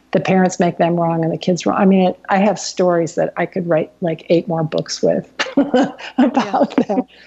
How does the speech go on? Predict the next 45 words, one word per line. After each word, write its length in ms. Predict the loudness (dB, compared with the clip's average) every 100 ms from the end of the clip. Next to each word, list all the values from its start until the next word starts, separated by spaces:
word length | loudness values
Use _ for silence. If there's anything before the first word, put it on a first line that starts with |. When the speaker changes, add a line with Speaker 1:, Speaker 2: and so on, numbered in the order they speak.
| -2
Speaker 1:
But 140 | 0 0
Speaker 2:
Yeah. 120 | 0
Speaker 1:
that, 380 | 0 0 -4 -10
like, 200 | -12 -10
that's 360 | -4 -4 -4 -10
that, 300 | -4 -2 -2 -4
that's 320 | 0 0 -2
that 260 | -4 -4 -8
second 420 | -6 -6 -6 -10
piece 300 | -8 -6 -6
of 80 | -4
how 160 | -2
do 100 | 0
I 120 | -2
integrate 520 | -2 -2 -4 0 2 2
it? 100 | 0
I 100 | 0
ask 280 | -2 -2 -6
the 60 |
parents 440 | -8 -4 -4 -6 -4
what 160 | -2
they 120 | 0 -2
know. 360 | -2 -4 -10 -14 _ _ _ _
I 100 | 2
ask 300 | 2 2 -2
kids 320 | 0 0 2
what 140 | -4 0
they 160 | -2
know. 360 | -2 -4 -6 -10 _ _ -20 _ 2
And 120 | 4
they, 200 | 4 2 -2
and 240 | -2 2
they 140 | 2 0
tap 420 | -4 -4 -4 -2
into 300 | -4 -2 -2
it. 100 | -2
I 40 | 0
don't 200 | -2 0
ever 220 | 0 2
tell 360 | 0 0 2 2
them 420 | 0 -4 -6 -8 -2
what 180 | -2 2
they 120 | 0
should 180 | 0 -4
s-, 240 | -6 -16